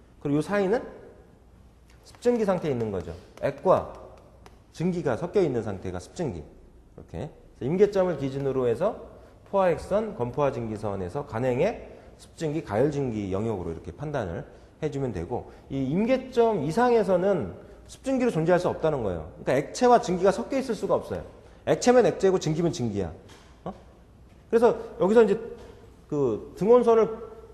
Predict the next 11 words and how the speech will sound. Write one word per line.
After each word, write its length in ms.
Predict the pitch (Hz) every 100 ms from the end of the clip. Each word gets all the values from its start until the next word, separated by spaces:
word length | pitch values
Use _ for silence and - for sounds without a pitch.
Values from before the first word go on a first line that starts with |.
| - - - -
그려보면 420 | - 208 196 202
등원선의 480 | 196 180 208 202 190
구배가 720 | 165 156 156 180 120 85 - -
이런 300 | 156 208 214
식으로 540 | 196 175 175 160 165
이제 160 | 127 110
표현이 300 | - 208 160
돼요. 200 | 104 87
등원선의 400 | - 127 120 107
구배가. 360 | 87 85 82 165 - - - -
응? 80 | 160